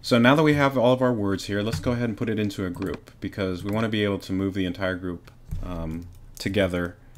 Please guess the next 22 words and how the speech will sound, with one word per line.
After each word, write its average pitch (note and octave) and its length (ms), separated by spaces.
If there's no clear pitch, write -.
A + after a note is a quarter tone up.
for - 180
the F2+ 100
next A#2 320
set F#2 120
of D2+ 160
words. - 260
So - 240
let's F#2+ 240
call G2 220
this F2+ 460
lyrics A#2 520
one, G#2+ 460
and F2 320
we'll E2+ 100
go G#2 140
ahead G#2+ 360
and F2 340
put - 320
those F2 680
in F#2+ 180
that D#2+ 180
folder. D#3 580